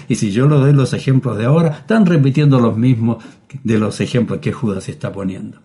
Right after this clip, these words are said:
En el versículo once Judas escribe, "¿Qué aflicción les espera? Pues siguen los pasos de Caín, quien mató a su hermano, al igual que Balaam, engañan a la gente por dinero, y como Coré,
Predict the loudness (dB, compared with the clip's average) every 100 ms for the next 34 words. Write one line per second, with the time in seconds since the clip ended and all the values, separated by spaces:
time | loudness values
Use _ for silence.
0 | _ -20 -2 2 4 2 2 2 2 2
1 | 2 2 0 2 0 0 -4 -4 -4 -4
2 | -8 -20 _ _ _ -2 -2 0 -2 0
3 | 2 2 -2 -8 -10 -12 -12 -16 _ _
4 | _ _ _ _ -2 0 2 2 4 2
5 | 2 0 0 2 0 0 0 2 2 2
6 | -6 -20 -20 _ _ _ -4 2 4 4
7 | 2 2 0 2 2 4 4 4 2 -2
8 | -4 -2 0 2 0 0 -4 -2 -2 0
9 | 2 4 4 0 -4 -20 _ 0 2 4
10 | 2 4 4 4 2 0 0 2 0 0
11 | -2 0 2 2 0 -6 -20 _ _ _
12 | _ _ _ _ _ -2 2 2 2 0
13 | -4 0 2 2